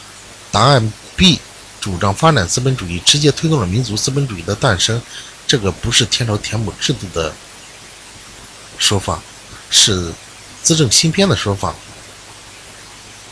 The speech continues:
四、太平天国的历史意义有哪些？A、沉重打击了封建统治阶级，强烈撼动了清政府的统治根基。B、比较完整地表达了千百年来农民对拥有土地的渴望，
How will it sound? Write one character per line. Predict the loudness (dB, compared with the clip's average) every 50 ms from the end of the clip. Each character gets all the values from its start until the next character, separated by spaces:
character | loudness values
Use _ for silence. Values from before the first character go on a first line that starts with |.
| -20 -20 -20 -20 -20 -18 -18 -16 -16 -16 -18 -20 -20 -20 -20 -20 -20 -20 -6 0
四、 | 2 4 4 4 2 2
太 | 0 -2 0
平 | 0 0 0 0
天 | 2 2 2 2
国 | 2 0
的 | 2 4 2 2 2
历 | 2 2 4
史 | 4 4 4 4
意 | 2 -4 -4 -4 -4 -4
义 | -6 -8 -14 -20 -20 -10 -4
有 | -4 -2 -2
哪 | -2 -4 -4
些？ | -6 -6 -6 -6 -8 -10 -16 -20 -20 -20 -20 -18 -4 0
A、 | 0 0 2
沉 | 0 0 2 2
重 | 4 4 4 2
打 | 0 -2 -2
击 | -2 -4
了 | -6
封 | -2 0 0 2 2
建 | 2 2 0
统 | -2 -10 -12 -10
治 | -8 -4
阶 | 0 0 0 0
级， | 0 -4 -6 -6 -8 -10 -14 -18 -18 -18 -18 -4
强 | -2 0 2 4
烈 | 4 4 4
撼 | 4 4 2 2
动 | 2 2 2
了 | 2
清 | 0 2 2 2 2
政 | 2
府 | 0 -2 -4
的 | -6 -6
统 | -6 -6 -8 -8 -6
治 | -6 -8
根 | -2 0 0 0 0
基。 | 0 0 0 -2 -2 -6 -14 -20 -20 -20 -20 -4 2
B、 | 4 4 4 4 -2 -12 -20 -20 -20 -6 -4
比 | -4 -4 -2 0
较 | 4 4 4
完 | 6 6 4 2 4 2
整 | 0 0 0
地 | -4
表 | -4 -2 -4 -2
达 | -2 0 0
了 | 0 2
千 | 2 0 0 2
百 | 0 0 0
年 | 0 0 0
来 | 0 0
农 | 0 0 0 2
民 | 2 0 0 0
对 | 0 0 0
拥 | 2 2 2
有 | 2 0
土 | 0 -2 -12 -8
地 | -8 -4
的 | -4 -4
渴 | -4 -4 -10 -6 -2
望， | 0 0 0